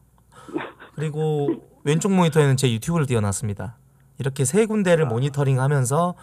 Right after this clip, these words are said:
Speaker 1: 오늘 반나절 이상을 보냈습니다.
Speaker 2: 아, 네. 그래도 콧박이로서 엊그저께 나락간 거 바로 철구가 살려주는 거 보니까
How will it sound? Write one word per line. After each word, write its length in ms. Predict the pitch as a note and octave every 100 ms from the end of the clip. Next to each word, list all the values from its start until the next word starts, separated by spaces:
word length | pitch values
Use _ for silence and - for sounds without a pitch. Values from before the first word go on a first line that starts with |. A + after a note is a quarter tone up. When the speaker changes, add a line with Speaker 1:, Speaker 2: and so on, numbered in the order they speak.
| - -
Speaker 1:
오늘 260 | A2 B2+
반나절 440 | A2+ G#2 C#3+ D3 B2+
이상을 320 | G#2+ B2 A#2
보냈습니다. 680 | G#2 A2 G#2+ G#2 F#2+ F#2+ A2+ _ _ _ _ _ _ _ _ _ _ _ F#2+
Speaker 2:
아, 180 | E2+ D#2+ _ _
네. 100 | E2+ -
그래도 260 | - B2 A#2
콧박이로서 840 | - F#3 G3 F3 D3+ - B2 G#2
엊그저께 580 | G2+ C3+ B2+ - A#2+ G#2+
나락간 420 | F#2 G#2+ - B2 A#2
거 200 | A2+ - _ _ - - _ _ _ _ _
바로 320 | A2 A#2 A#2+
철구가 300 | - E3 C#3+
살려주는 420 | C#3+ D#3 D3 D3+ A#2+
거 80 |
보니까 520 | G2 G#2+ G2+ - G2+